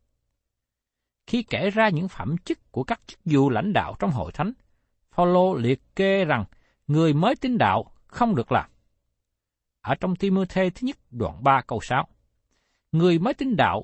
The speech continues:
không được làm chấp sự, e người tự kiêu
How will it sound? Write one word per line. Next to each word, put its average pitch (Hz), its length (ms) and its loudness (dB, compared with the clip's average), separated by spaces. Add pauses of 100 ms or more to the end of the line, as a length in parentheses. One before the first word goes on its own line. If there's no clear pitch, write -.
không 262 200 -4
được 170 160 -2
làm 147 200 0
chấp - 180 -8
sự, 95 360 -4 (340)
e 233 280 0
người 147 420 0
tự 90 200 -8 (100)
kiêu 220 280 0